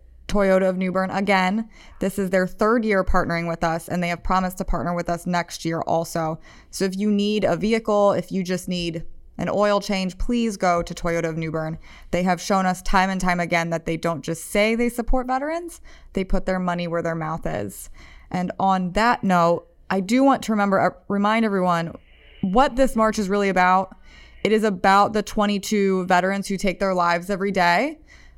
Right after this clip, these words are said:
despite, you know, manipulated statistics in the media saying that veteran suicide is down. I don't believe that. We have to do more to save those around us, and that starts with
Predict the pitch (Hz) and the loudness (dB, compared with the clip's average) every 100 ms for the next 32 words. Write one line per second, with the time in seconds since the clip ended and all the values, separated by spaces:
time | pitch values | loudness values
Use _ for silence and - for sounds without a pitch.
0 | - 214 208 - 202 190 196 - 202 196 | -4 -2 -2 0 2 4 2 -2 -2 0
1 | 196 190 196 202 190 190 190 - 190 285 | 0 0 0 0 2 0 -2 -4 -2 0
2 | 277 - 277 - 214 196 226 247 247 233 | 0 0 -2 0 0 2 2 2 4 2
3 | 226 208 185 180 170 170 - 190 196 185 | 0 -2 -2 0 0 0 0 0 0 -2
4 | 180 - 190 190 190 175 170 165 214 240 | -4 -2 -2 0 0 0 -2 -2 2 2
5 | 180 180 262 247 - - - - - - | 2 0 0 -2 -10 -20 -20 -20 -20 -4
6 | 202 208 202 202 180 - 180 151 143 - | 2 4 4 4 2 2 0 0 -4 -8
7 | - _ - - - - - - - - | -8 _ -20 -20 -20 -20 -20 -20 -20 -20
8 | - - - - - - - - 190 254 | -20 -20 -20 -20 -20 -20 -8 0 4 6
9 | 262 226 233 - 220 214 202 180 185 190 | 6 4 4 0 0 2 2 4 4 2
10 | - 202 - 175 175 185 180 175 240 277 | 0 0 0 0 2 2 2 2 4 4
11 | 220 196 190 - - 185 180 170 190 196 | 4 4 2 -2 0 0 0 0 2 2
12 | - - 196 185 - 180 175 170 | 0 0 0 0 -2 -2 0 -2